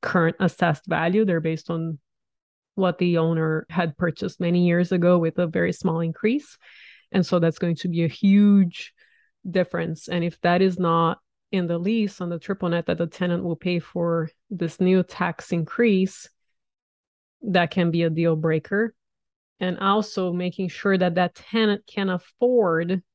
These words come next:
this increase before you buy this property. Really, really, really important. And that varies by state.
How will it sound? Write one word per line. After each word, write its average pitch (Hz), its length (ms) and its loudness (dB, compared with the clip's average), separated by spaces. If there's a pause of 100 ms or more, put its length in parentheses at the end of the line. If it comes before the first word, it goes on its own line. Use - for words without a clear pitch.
this 180 360 -2
increase 190 600 -2
before 180 560 -4
you 180 200 -4
buy 170 340 -4
this 175 220 -10
property. - 800 -6 (800)
Really, 202 460 6
really, 190 380 4
really 175 380 0
important. 165 640 -4
And 180 200 -2
that 180 160 0
varies 175 440 0 (100)
by 170 200 -2
state. - 600 -8